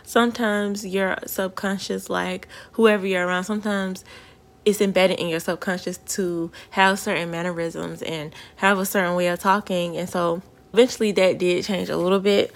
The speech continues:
So that was just another example, you guys, of me being criticized as a child. Not only that, um, being bullied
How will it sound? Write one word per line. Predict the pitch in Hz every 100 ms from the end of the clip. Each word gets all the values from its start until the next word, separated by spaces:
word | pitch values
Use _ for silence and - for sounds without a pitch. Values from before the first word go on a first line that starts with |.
| -
So | - 196
that | 214
was | 233 220
just | 208
another | 185 175 175
example, | 170 160 170 175
you | 165 165
guys, | 170 170 165
of | - 165 165 160
me | 170 170
being | 170 170
criticized | 165 165 180 160 170 -
as | -
a | -
child. | - 214 214 214 247 - - - - - - -
Not | 196 202 214
only | 208 196 185
that, | 175 180 180 180 - - - -
um, | 185 185 180 175 175 180 196 - - -
being | 165 202 196 190
bullied | 175 180 185 208 226